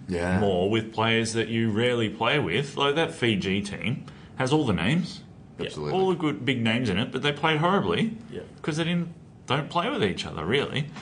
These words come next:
Speaker 1: That's right.
Speaker 2: P N G guys don't really play with each other, but for whatever reason
Speaker 3: Oh, most of
Speaker 1: Well,
Speaker 3: them
Speaker 1: there's a
Speaker 3: probably
Speaker 1: few
Speaker 3: play.
Speaker 2: Oh, yeah, a lot of them
Speaker 1: Yeah.
Speaker 2: do, but for, you know, there was more gel.
Speaker 1: That's right.
Speaker 3: There was more
Speaker 1: Plenty of
Speaker 3: gel.
Speaker 1: gel.
Speaker 3: But I, I just think the, the game had way more meaning to the P N G team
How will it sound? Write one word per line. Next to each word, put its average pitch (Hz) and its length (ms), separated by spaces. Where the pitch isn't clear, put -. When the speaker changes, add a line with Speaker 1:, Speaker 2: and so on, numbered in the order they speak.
Speaker 1:
That's 82 220
right. 98 220
Speaker 2:
P 185 140
N 131 120
G 131 200
guys 120 280
don't 98 300
really 87 240
play 85 260
with 85 100
each 85 140
other, 101 200
but 110 180
for - 160
whatever 101 280
reason 87 600
Speaker 3:
Oh, 117 140
most 185 240
of 165 80
Speaker 1:
Well, 135 80
Speaker 3:
them 123 60
Speaker 1:
there's - 20
a - 20
Speaker 3:
probably 139 240
Speaker 1:
few - 80
Speaker 3:
play. - 100
Speaker 2:
Oh, 147 240
yeah, 147 280
a - 20
lot 156 180
of 123 60
them 101 120
Speaker 1:
Yeah. 92 100
Speaker 2:
do, 101 80
but 135 220
for, 160 280
you 170 140
know, 101 160
there 139 120
was 135 120
more 131 280
gel. 117 320
Speaker 1:
That's 80 220
right. 76 240
Speaker 3:
There 101 80
was 98 140
more - 20
Speaker 1:
Plenty 71 120
of 64 100
Speaker 3:
gel. 71 200
Speaker 1:
gel. - 60
Speaker 3:
But 165 120
I, 196 320
I - 20
just 208 160
think 131 320
the, 123 260
the 120 100
game 135 260
had 110 180
way 127 140
more 120 180
meaning 113 240
to - 100
the 117 60
P 101 220
N 98 100
G 95 160
team 85 380